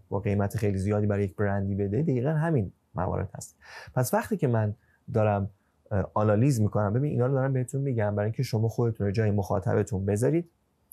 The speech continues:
ببینید این سه تا چطوری اتفاق میفته. یکی در مواجهه با خدماتتون، ارزشی که می‌خواین ایجاد بکنید چه کاربردی براش داره، دو چه احساس درونی براش شکل می‌گیره، سه از بیرون وقتی کسی نگاهش می‌کنه، وقتی پیش شما میاد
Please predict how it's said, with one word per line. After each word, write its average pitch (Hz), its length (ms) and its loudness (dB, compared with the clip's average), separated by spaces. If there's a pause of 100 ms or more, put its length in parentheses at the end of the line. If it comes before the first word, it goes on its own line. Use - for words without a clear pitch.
(140)
ببینید 180 360 0
این - 140 0
سه 139 160 0
تا 131 140 0
چطوری 98 340 -2
اتفاق 90 420 -6
میفته. 90 340 -6
یکی 120 380 0
در 101 200 0
مواجهه 101 600 0
با 92 220 -2
خدماتتون، 92 1000 -4 (560)
ارزشی 107 440 0
که - 80 -4
می‌خواین 98 280 -2
ایجاد 98 280 -2
بکنید 95 420 -4 (380)
چه - 180 0
کاربردی 156 540 2
براش 127 300 2
داره، 117 360 0 (400)
دو 139 320 2
چه - 200 0
احساس 160 640 0
درونی 131 720 2
براش 117 400 0
شکل 113 260 -2
می‌گیره، 110 300 0
سه 110 180 0
از 117 300 2
بیرون 117 180 2
وقتی 120 200 0
کسی 113 260 0
نگاهش 110 440 0
می‌کنه، 107 300 0
وقتی 107 300 -2
پیش 110 260 -4
شما 107 200 0
میاد 113 460 0